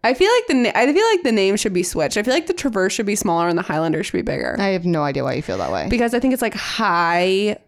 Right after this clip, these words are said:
Speaker 1: bigger Highlander. It's like
Speaker 2: Okay. Um, that's just kind of what
Speaker 1: That's
Speaker 2: the
Speaker 1: my peace of mind.
Speaker 2: It's just, like, kind of something you notice about these manufacturers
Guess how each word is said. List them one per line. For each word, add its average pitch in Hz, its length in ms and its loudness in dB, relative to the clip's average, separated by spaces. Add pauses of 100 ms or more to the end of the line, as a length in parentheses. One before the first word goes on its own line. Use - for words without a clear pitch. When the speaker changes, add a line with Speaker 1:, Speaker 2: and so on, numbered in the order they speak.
(220)
Speaker 1:
bigger 202 840 2 (1040)
Highlander. 160 880 0
It's - 180 -8
like 143 480 -4
Speaker 2:
Okay. 180 360 -4 (640)
Um, 254 280 2
that's 254 240 2
just 453 160 0 (200)
kind 254 140 2
of 320 40 2
what 208 80 4
Speaker 1:
That's 277 220 2
Speaker 2:
the 233 60 2
Speaker 1:
my 180 180 2
peace 180 280 -4
of 156 80 -4
mind. 95 460 -4
Speaker 2:
It's 220 100 -2
just, 269 160 -2
like, 403 140 -2
kind 180 160 -2
of 190 80 0
something 233 240 0
you 208 80 0
notice 156 240 -2
about 143 120 -4
these 180 120 -6
manufacturers 165 640 -2